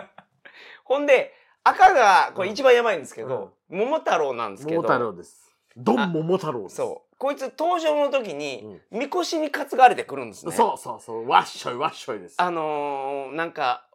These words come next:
Speaker 1: 周り女の子とかが舞を踊ってて、
Speaker 2: うん。うん、うん。
Speaker 1: わっしょいわっしょいって踊ってるところに、
Speaker 2: うん。
Speaker 1: バイク乗ってくるやつなんですよ。
Speaker 2: あの、オナニーせんと溜めてたら、周りに浴場して仕方がない状態ですよね。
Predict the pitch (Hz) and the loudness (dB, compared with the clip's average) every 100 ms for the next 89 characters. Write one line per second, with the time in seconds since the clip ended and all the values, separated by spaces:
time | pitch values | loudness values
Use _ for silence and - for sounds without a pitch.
0 | _ 196 262 285 220 247 247 233 190 139 | _ 2 2 2 0 0 -2 -2 -4 -6
1 | 139 127 117 143 170 156 139 131 120 123 | -8 -6 -6 -4 -4 -2 -4 -6 -10 -12
2 | 120 98 185 214 196 127 147 - 127 113 | -12 -6 -6 -4 -4 -2 -4 -6 -10 -10
3 | 101 87 180 180 - 185 175 - 190 156 | -10 -6 -6 -6 -6 -4 -4 -8 -8 -8
4 | 127 127 101 190 220 220 196 196 160 - | -8 -12 -2 0 0 -2 -4 -4 -8 -10
5 | 120 117 - 104 80 - 135 139 135 202 | -10 -10 -10 -18 -20 -12 -10 -10 -6 -4
6 | 285 214 156 131 156 135 - 170 180 170 | -2 -2 -4 -10 -10 -10 -12 -8 -8 -6
7 | 160 131 135 185 190 190 180 190 208 208 | -6 -4 0 2 2 0 0 0 0 -2
8 | - - - 208 202 202 135 113 131 131 | -2 -8 -8 -8 -6 -8 -8 -8 -8 -8
9 | 117 113 110 80 | -10 -12 -16 -18